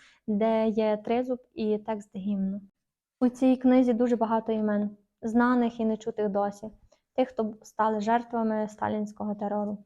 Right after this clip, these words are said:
Про них розповідається у романі есе «Київ Соловки», а Амазонка розповідає нам про Олену Телігу.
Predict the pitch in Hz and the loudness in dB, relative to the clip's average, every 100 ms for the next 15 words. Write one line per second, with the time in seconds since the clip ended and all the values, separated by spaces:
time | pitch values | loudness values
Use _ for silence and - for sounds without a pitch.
0 | _ _ _ 262 254 269 262 262 - 240 | _ _ _ 2 4 4 2 -4 -2 2
1 | 240 240 247 240 - 233 226 226 233 226 | 4 6 6 2 0 2 2 2 2 4
2 | 226 220 226 226 - 233 - 226 233 240 | 6 6 6 4 2 -2 0 0 0 2
3 | 233 226 - 226 214 202 202 - - _ | 2 2 -2 -4 0 0 -2 -16 -18 _
4 | - - 220 220 220 240 226 226 254 269 | -14 -2 0 0 0 2 2 4 2 2
5 | 233 226 226 220 220 226 226 214 214 214 | -2 -2 -2 2 2 2 2 0 0 0
6 | 208 214 202 208 - 226 254 254 226 208 | 0 0 0 0 0 2 2 2 0 0
7 | 190 208 | -2 -6